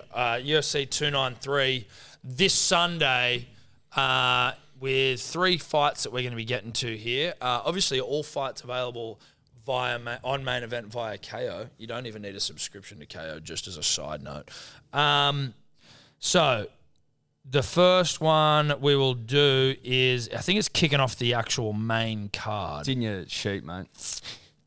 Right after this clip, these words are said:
Speaker 1: Thank you very much. Tyson Pedro versus Turkalj. Turkalj. Listen, I'm gonna be, I'm gonna be honest with you.
Speaker 2: Turkalj?
Speaker 1: Turkalj. Don't know this gentleman. Tyson Pedro, though, is, uh, a Kiwi Aussie light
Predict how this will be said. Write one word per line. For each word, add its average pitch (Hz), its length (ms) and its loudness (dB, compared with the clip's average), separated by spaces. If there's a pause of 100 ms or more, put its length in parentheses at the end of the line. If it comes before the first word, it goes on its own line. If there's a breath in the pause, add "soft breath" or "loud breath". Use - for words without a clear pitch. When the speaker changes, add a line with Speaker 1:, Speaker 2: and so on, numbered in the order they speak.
(440)
Speaker 1:
Thank 113 380 -2
you 113 80 -6
very 110 360 -2
much. 139 260 2 (300 loud breath)
Tyson 185 360 4
Pedro 151 500 6
versus 143 400 4 (460 loud breath)
Turkalj. 147 1300 4
Turkalj. 127 800 -2
Listen, 139 280 2
I'm 135 140 0
gonna 160 180 4
be, 143 260 4
I'm 139 80 -6
gonna 151 140 0
be 143 80 4
honest 143 240 4
with 135 80 8
you. 135 60 6
Speaker 2:
Turkalj? 170 300 6 (160)
Speaker 1:
Turkalj. 139 560 2 (120)
Don't 175 280 4
know 160 200 6
this 123 180 -2
gentleman. 135 480 2 (220 loud breath)
Tyson 156 320 2
Pedro, 139 420 2
though, 123 380 4
is, 135 380 2
uh, 127 60 -2
a 117 680 0 (160)
Kiwi 143 360 2
Aussie 127 460 0
light 127 320 0